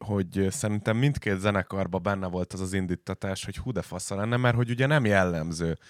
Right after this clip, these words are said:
Nem jellemző az, hogy teljes zenekarok állnak össze, és nem csak egy sima feat, hogy jaj, elhívtuk az énekest, elhívtuk a dobost, gitárost, bárkit,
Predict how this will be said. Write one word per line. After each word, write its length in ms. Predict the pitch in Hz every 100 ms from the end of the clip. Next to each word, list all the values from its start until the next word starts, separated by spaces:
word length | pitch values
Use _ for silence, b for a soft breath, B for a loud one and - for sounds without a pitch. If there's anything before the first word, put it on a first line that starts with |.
| b b
Nem 160 | - 139
jellemző 400 | 113 95 95 92
az, 140 | 113
hogy 120 | - 107
teljes 400 | 123 113 95 87
zenekarok 600 | 95 92 - 90 85 95
állnak 340 | 85 87 87
össze, 220 | 107 -
és 100 | 123
nem 140 | - 117
csak 200 | - -
egy 100 | 92
sima 260 | - 92
feat, 360 | 85 - 87 -
hogy 120 | 90
jaj, 200 | 135 170
elhívtuk 400 | 143 123 - -
az 100 | 92
énekest, 480 | 95 90 85 82 -
elhívtuk 320 | 110 90 -
a 40 | 85
dobost, 380 | 92 85 82
gitárost, 540 | 76 95 - 82 80 82
bárkit, 500 | 98 123 - 147